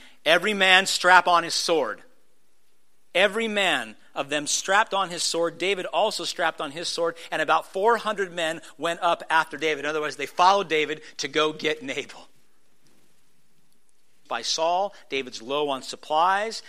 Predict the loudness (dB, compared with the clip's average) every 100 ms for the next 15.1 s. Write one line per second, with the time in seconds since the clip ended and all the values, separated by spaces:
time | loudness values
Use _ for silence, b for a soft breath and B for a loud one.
0 | B -8 -4 -2 -4 -6 B -4 -4 -4
1 | B B -2 2 0 -2 -6 -2 0 0
2 | -2 0 2 2 2 -10 -8 -8 -6 -6
3 | -8 -8 -10 -10 -4 -4 -4 -10 -8 -8
4 | -6 -8 -12 -20 B B -20 -20 -8 -4
5 | -2 -2 -4 0 2 2 0 -4 -2 -2
6 | -2 B -6 4 6 6 2 -6 -4 -4
7 | -4 -4 -8 -6 -6 -4 -2 -2 2 6
8 | 6 6 -2 -20 -20 -20 -20 -20 -20 -18
9 | -12 -8 -4 2 2 2 -4 -2 -2 0
10 | 0 0 -2 -4 -4 -4 0 2 0 -4
11 | -4 -4 -6 -6 -8 -8 -4 -2 -2 -6
12 | -10 -8 -4 -4 -4 -4 -2 -2 -4 -6
13 | -6 -6 -6 -10 -6 -4 -4 -6 -8 -2
14 | 0 -2 -6 -12 -10 -10 -4 -2 -2 -6
15 | -12